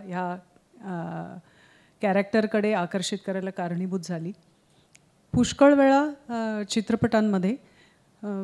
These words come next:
सगळ्या characters अतिशय perfect दाखवण्याकडे कल असतो. मी स्वतः अशा पुष्कळ perfect characters केलेले आहेत. पण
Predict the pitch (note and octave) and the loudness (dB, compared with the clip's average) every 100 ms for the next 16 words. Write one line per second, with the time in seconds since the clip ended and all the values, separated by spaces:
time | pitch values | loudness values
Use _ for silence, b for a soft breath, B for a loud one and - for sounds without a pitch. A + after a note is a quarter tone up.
0 | G3 - _ _ - A#3+ A#3 C4+ C#4 C4 | -10 -14 _ _ -4 0 2 4 2 2
1 | C4+ C4+ A#3+ - C#4 - D4+ - A#3 G3+ | -2 -2 -2 0 0 2 -2 2 2 2
2 | - C4 - - - - G3+ G3 A3 G#3+ | 2 0 -2 -14 -20 -6 -4 -2 0 0
3 | G#3 G#3 G#3 G3 F#3+ - E3 D#3 - G#3 | 0 -2 -2 -2 -2 -2 -6 -8 -2 -2
4 | - G3+ A#3+ B3 A#3+ A#3+ A#3+ A3 - B3+ | 2 2 4 2 4 0 0 -6 0 0
5 | C4 A#3 G#3 A3 - _ G#3 F#3+ - G#3+ | 0 -4 -2 -4 -4 _ 0 0 0 -2
6 | - G3+ F#3+ G3+ F#3 F3 E3+ - - b | -2 -4 0 0 -2 -6 -12 -16 -20 b
7 | b b b b b _ - C4+ | b b b b b _ 2 4